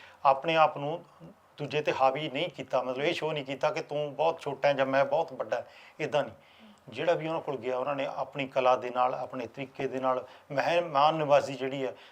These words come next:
ਚਰਨਜੀਤ ਓਜਾ ਸਾਹਿਬ ਤੋਂ ਉੱਪਰ ਕੋਈ ਨਹੀਂ ਕਰ ਸਕਦਾ ਦੁਨੀਆ ਦੇ ਵਿੱਚ। ਪੰਜਾਬ ਤੋਂ ਗਿਆਂ ਦੀ ਸਭ ਤੋਂ ਪਹਿਲਾਂ ਉਹਨਾਂ ਨੇ ਕਹਿਣਾ ਵੀ "ਪੰਜਾਬ ਤੋਂ ਆਏ ਹੋ, ਪਹਿਲਾਂ ਤਾਂ ਕੀ ਖਾਣਾ ਪੀਣਾ ਖਾਓ, ਆਹ ਵੀ ਖਾਓ, ਆਹ ਵੀ ਖਾਓ, ਆਹ ਵੀ ਖਾਓ।" ਮਤਲਬ ਬੰਦੇ ਨੇ, ਕਈ ਵਾਰ ਇਹ ਹੁੰਦਾ ਸੀ ਬੰਦੇ, ਅਹ, ਮਤਲਬ ਡਰਦੇ ਸੀ ਵੀ "ਗੁਰੂ ਜੀ ਕੋਲ ਜਾਣਾ ਯਾਰ, ਉਹਨਾਂ ਨੇ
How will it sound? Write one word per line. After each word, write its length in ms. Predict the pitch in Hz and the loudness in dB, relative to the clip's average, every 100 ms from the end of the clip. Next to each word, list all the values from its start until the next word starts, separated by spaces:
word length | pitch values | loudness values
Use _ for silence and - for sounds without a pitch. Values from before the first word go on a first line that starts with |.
| _ | _
ਚਰਨਜੀਤ 460 | - 143 147 156 139 | 0 0 0 -8 -8
ਓਜਾ 200 | 131 143 | -6 -2
ਸਾਹਿਬ 240 | 139 139 | 0 -2
ਤੋਂ 120 | 147 | -2
ਉੱਪਰ 200 | 131 139 | -8 -8
ਕੋਈ 320 | - 151 151 | -6 -2 0
ਨਹੀਂ 160 | 151 139 | 0 -2
ਕਰ 140 | 139 | -2
ਸਕਦਾ 320 | 117 127 123 127 | -2 -4 -6 -6
ਦੁਨੀਆ 300 | 117 127 123 | -6 -8 -6
ਦੇ 120 | 120 | -8
ਵਿੱਚ। 160 | 123 - - - - | -10 -12 -20 -20 -14
ਪੰਜਾਬ 340 | - 135 139 139 | -6 4 6 6
ਤੋਂ 140 | 160 | 2
ਗਿਆਂ 260 | 131 139 139 | -2 0 0
ਦੀ 180 | 131 127 _ _ _ - _ _ _ - | -2 -10 _ _ _ -20 _ _ _ -4
ਸਭ 200 | - 190 | 0 2
ਤੋਂ 140 | - | 2
ਪਹਿਲਾਂ 200 | 170 170 | 4 4
ਉਹਨਾਂ 140 | 160 156 | 4 0
ਨੇ 80 | |
ਕਹਿਣਾ 220 | 156 139 143 | 0 2 2
ਵੀ 100 | 143 | -2
"ਪੰਜਾਬ 360 | 147 135 131 | 0 4 4
ਤੋਂ 140 | 131 127 | 2 -6
ਆਏ 160 | 123 | -6
ਹੋ, 120 | 123 110 - - - | -8 -14 -20 -12 -6
ਪਹਿਲਾਂ 200 | 139 143 | -2 -2
ਤਾਂ 100 | 151 - | -4 -6
ਕੀ 200 | - 165 | -4 -4
ਖਾਣਾ 340 | 151 139 135 139 | -2 -2 2 2
ਪੀਣਾ 260 | 135 131 | 0 -4
ਖਾਓ, 300 | 131 - 143 | -2 4 4
ਆਹ 140 | 165 160 | 6 4
ਵੀ 100 | 165 | 4
ਖਾਓ, 320 | - 135 139 | 2 2 2
ਆਹ 140 | 156 | 0
ਵੀ 120 | 151 165 | 0 -2
ਖਾਓ, 280 | 143 135 | -2 -2
ਆਹ 140 | 175 165 | 0 0
ਵੀ 100 | 165 | -2
ਖਾਓ।" 280 | - 151 - - - - 160 | -6 -6 -8 -20 -20 -10 0
ਮਤਲਬ 260 | 170 175 | 2 4
ਬੰਦੇ 240 | 156 156 175 | 2 2 4
ਨੇ, 100 | 185 - - | 2 -4 -4
ਕਈ 120 | 165 | 2
ਵਾਰ 140 | 175 | 6
ਇਹ 100 | 180 | 6
ਹੁੰਦਾ 160 | 185 170 | 4 0
ਸੀ 120 | 202 | -2
ਬੰਦੇ, 300 | 185 147 175 | -2 0 0
ਅਹ, 840 | 208 - - - - _ - 165 165 | 0 -4 -20 -20 -20 _ -6 -4 -2
ਮਤਲਬ 360 | 160 160 185 - | 2 6 6 6
ਡਰਦੇ 340 | 147 131 175 | 2 2 0
ਸੀ 140 | 196 | 0
ਵੀ 160 | 175 196 | 0 0
"ਗੁਰੂ 180 | 151 156 | 0 -4
ਜੀ 120 | 147 | -2
ਕੋਲ 120 | 165 | -2
ਜਾਣਾ 260 | 147 147 147 | 0 2 4
ਯਾਰ, 180 | 151 147 | 4 4
ਉਹਨਾਂ 200 | 156 156 | 2 0
ਨੇ 140 | 151 | -2